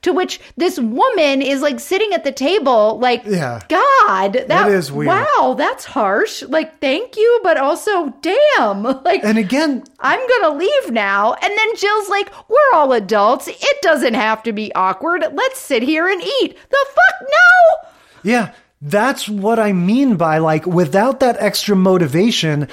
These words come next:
Speaker 2: this does just come across as, as just piling onto this woman character. And, you know, for all the reasons that we said before, it all boils down to this is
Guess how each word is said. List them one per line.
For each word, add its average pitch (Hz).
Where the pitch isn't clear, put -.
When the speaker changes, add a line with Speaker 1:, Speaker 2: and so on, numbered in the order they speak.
Speaker 2:
this 170
does 190
just -
come 185
across 196
as, 175
as 156
just 151
piling 190
onto 202
this 151
woman 269
character. 156
And, 185
you 190
know, 160
for 151
all 160
the 185
reasons 202
that 180
we 165
said 151
before, 185
it 185
all 220
boils 190
down 151
to 160
this 247
is 220